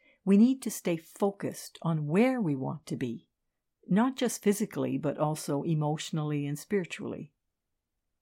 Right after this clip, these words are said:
Keep the end point in your mind and heart, and let the universe, in all its forms, guide you each step of the way via information, synchronicities or coincidences,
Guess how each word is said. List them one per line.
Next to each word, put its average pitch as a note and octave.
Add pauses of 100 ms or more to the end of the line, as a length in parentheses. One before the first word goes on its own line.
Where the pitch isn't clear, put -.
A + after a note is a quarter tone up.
(240)
Keep D#4+
the -
end A3+
point F#3
in F3
your E3+
mind D#3+
and D3
heart, - (560)
and F#3+
let A3
the C#4
universe, G3+
in D#3
all D3+
its G#3+
forms, E3 (380)
guide G3
you C#3+
each F#3+
step -
of F3+
the G3
way D#3+ (340)
via D3
information, G3+ (340)
synchronicities F3+
or C3+
coincidences, F#3+